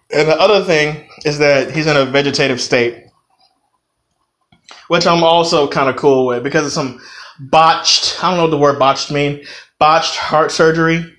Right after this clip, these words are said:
which is funny to me because he deserves all that shit. I'm just saying, like, if you are the leader of a country and you hold back your own country, it, like, t-, from the world, right?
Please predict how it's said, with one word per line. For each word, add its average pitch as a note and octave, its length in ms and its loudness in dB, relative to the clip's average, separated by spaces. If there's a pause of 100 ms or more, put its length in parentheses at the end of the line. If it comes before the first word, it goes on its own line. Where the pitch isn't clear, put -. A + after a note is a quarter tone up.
(500)
which G3+ 160 2
is - 160 0
funny C4 300 2
to F#3+ 100 2
me D3+ 340 -2 (120)
because F#3+ 640 0 (540)
he F4 200 2
deserves A3 880 2 (500)
all A#3 220 2
that D#3+ 200 2
shit. B2 400 -4 (600)
I'm A3 120 0
just G3+ 180 0
saying, G#3 260 -2 (120)
like, G3 160 0
if G#3 200 0
you C#4+ 240 2
are A3 160 2
the F#3+ 80 0
leader G3 260 0
of F3 60 -4
a D#3 100 -8
country E3+ 340 -2
and D3 140 -2
you G#3 120 -2
hold F#3 280 2
back E3 220 0
your E3 120 -2
own D#3 240 0
country, C#3+ 480 -4 (960)
it, F3 260 -14
like, F3 280 -2
t-, A#3 260 -4
from A#3 220 2
the F#3+ 60 4
world, D#3+ 400 4
right? D#3+ 260 0